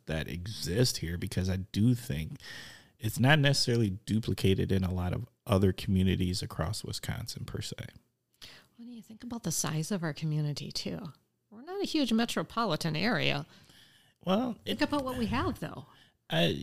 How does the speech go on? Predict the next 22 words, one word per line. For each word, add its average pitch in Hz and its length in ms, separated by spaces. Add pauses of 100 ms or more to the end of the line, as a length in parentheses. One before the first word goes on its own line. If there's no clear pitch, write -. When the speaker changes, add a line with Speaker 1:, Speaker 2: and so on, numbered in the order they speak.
(760)
Speaker 1:
it, 139 220
no, 135 320
it's 117 160
not 113 160
huge. - 360
But, 190 140
I 214 60
mean, 269 200
it 233 120
kinda 320 220
depends 151 380
on 117 120
how 135 140
you 98 140
look 98 220
at 92 140
it, 92 80
because 117 280
there's 131 200
one 135 200
thing, 113 300
like, 107 220